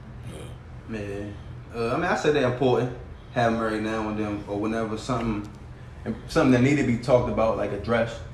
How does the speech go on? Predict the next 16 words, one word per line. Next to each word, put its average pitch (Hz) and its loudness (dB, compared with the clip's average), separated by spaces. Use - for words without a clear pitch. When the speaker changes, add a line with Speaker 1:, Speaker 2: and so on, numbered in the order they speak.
Speaker 1:
Yeah, 95 0
Speaker 2:
Since 90 -2
Speaker 1:
yeah. 107 0
Speaker 2:
y'all 104 -2
gotta, 101 -2
y'all 110 0
gotta 110 0
have 110 0
that 104 0
conversation. 110 0
It 101 -4
gotta, 113 2
it 117 0
gotta 139 10
happen. 127 10
Like, 113 4